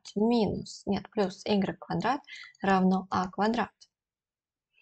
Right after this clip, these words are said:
В чем состоит вопрос? А вопрос состоит в радиусе, верно? Потому что здесь будет центр ноль, ноль, потому что к иксу и к игреку мы ничего не прибавляем.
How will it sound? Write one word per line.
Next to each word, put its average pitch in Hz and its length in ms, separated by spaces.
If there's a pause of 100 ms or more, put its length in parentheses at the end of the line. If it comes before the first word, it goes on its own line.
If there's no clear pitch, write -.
(2500)
В - 160
чем 196 300
состоит - 360
вопрос? 196 460
А 202 180
вопрос 196 220
состоит - 320
в 185 80
радиусе, 190 500
верно? - 240 (500)
Потому 226 260
что 233 160
здесь 226 220
будет 196 300
центр 202 340
ноль, 240 240
ноль, 180 280
потому 208 280
что 208 140
к - 80
иксу 226 220
и 214 100
к - 80
игреку 208 320
мы 208 120
ничего 269 420
не 185 100
прибавляем. 196 600